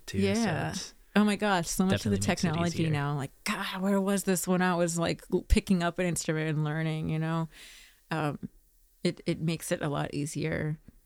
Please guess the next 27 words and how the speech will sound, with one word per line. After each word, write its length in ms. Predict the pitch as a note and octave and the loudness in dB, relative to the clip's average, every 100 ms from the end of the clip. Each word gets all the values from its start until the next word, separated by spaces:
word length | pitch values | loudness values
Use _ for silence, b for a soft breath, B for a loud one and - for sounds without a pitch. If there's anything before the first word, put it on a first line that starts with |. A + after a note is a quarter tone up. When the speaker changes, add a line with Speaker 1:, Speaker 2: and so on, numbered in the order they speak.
| _ _ _ _ _ | _ _ _ _ _
Speaker 2:
Um, 240 | D3+ - C#3+ | -6 -4 -6
the 80 | |
technol-, 520 | - D#3 - E3 E3 - | -6 -6 -4 -4 -4 -6
I 60 | |
mean, 160 | E3 E3+ | -4 -4
just 180 | E3+ - | -6 -4
a 60 | |
phone, 560 | E3 - E3+ F3 C#3 C#3 | -4 0 0 0 -2 -4
right? 340 | C#3 D3+ E3 | -2 -2 -2
Like, 200 | - C3+ | -4 -4
if 100 | D#3 | -4
I 80 | C#3+ | -2
have 240 | E3+ D#3 D#3 | -2 -2 -4
an 100 | D3 | -4
idea, 460 | C#3+ - - - | -4 -4 -4 -4
there, 260 | - D#3 - | -4 -2 -2
there 240 | D#3+ D#3+ D3+ | -4 -2 -2
are 40 | |
days 300 | D3+ C#3+ D3+ | -2 -2 -2
where, 80 | E3 | -4
like, 160 | D3 | -4
I 40 | F3+ | -2
have 200 | F#3+ G3+ | 0 2
an 120 | G#3 | 2
idea 360 | G3 F#3+ F#3 F3+ | 0 0 0 0
for 80 | E3 | -4
something. 640 | - E3+ - D3+ D3+ D3+ | -4 -4 -2 -2 -2 -4